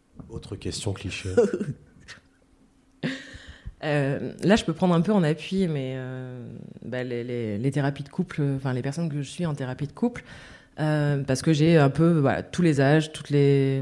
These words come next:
Speaker 2: enfin, tous les milieux, euh, et, euh, et c'est vrai que c'est quelque chose qui est très, euh, très, très, très, très, très ancré, qu'un rapport sexuel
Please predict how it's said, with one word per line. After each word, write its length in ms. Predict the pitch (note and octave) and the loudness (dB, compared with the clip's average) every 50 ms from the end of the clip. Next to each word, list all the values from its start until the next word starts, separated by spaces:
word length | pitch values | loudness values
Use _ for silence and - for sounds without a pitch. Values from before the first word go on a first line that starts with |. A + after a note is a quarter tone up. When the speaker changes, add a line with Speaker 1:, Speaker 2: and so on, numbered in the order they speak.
| C3 | -4
Speaker 2:
enfin, 280 | C3+ B2 A#2+ A2+ G2 F#2+ G2 G#2 A#2 A#2+ A#2+ - - | -4 -6 -6 -6 -6 -6 -6 -6 -8 -10 -12 -18 -12
tous 120 | - - | -6 -4
les 100 | D#3 D3+ | -2 0
milieux, 540 | D3+ D#3 D#3 C#3 D3 D3 D3+ D#3+ E3+ F3 F3+ F#3 | 0 0 2 2 4 4 6 6 6 6 6 6
euh, 160 | F3 C#3+ C3 - - - | 4 2 0 -2 -6 -6
et, 300 | - D#3+ D#3+ E3+ E3+ E3 | -4 -2 -2 0 0 0
euh, 400 | D3+ C#3+ C#3 C#3 C3+ C3 B2+ B2 - | 0 0 0 0 -2 -2 -2 -2 -2
et 40 | - | -2
c'est 160 | D3 D3 - | -2 0 0
vrai 160 | D#3 D3+ F3+ F#3+ | 2 2 2 2
que 60 | F3+ | 0
c'est 100 | - D#3 | -2 -2
quelque 140 | D3+ D3 D3 | -2 0 0
chose 180 | - F3+ F3 | 0 -2 -2
qui 140 | - - D#3+ | 0 0 0
est 100 | D3 C#3+ | 0 0
très, 240 | - - - E3 D#3+ | -2 -2 0 2 4
euh, 260 | D#3 D3 C#3+ C#3+ C#3 | 4 4 4 4 2
très, 480 | C3+ - - - E3+ E3 D#3+ D#3+ D#3 C3+ | 0 -2 2 4 6 6 6 4 4 0
très, 320 | - - - - D#3 D3 | -2 -6 -4 -2 0 0
très, 320 | D3 D3 - - D3+ C#3+ C3+ | -2 -4 -4 -2 -2 -2 -2
très, 280 | - - - C3+ A#2+ | -4 -6 -6 -6 -6
très 320 | G2+ - - - C#3+ C3+ B2 | -6 -6 -4 -2 -2 0 0
ancré, 380 | A2+ C#3 C3+ - - C#3 C#3+ C#3 - - - - - - - - - - - - _ _ _ - | 0 -2 -2 0 0 -2 -2 -2 -8 -18 -20 -20 -20 -20 -20 -20 -20 -20 -20 -20 _ _ _ -4
qu'un 340 | - D#3+ D#3+ D#3 D3+ C#3+ C3+ | -2 0 0 0 2 2 2
rapport 280 | C3+ C#3+ C3+ D#3+ D#3+ | 2 2 2 2 0
sexuel 500 | D3+ - C#3 - - C#3+ C#3 C#3 C#3+ - | 0 -2 -4 -2 0 2 2 2 2 -2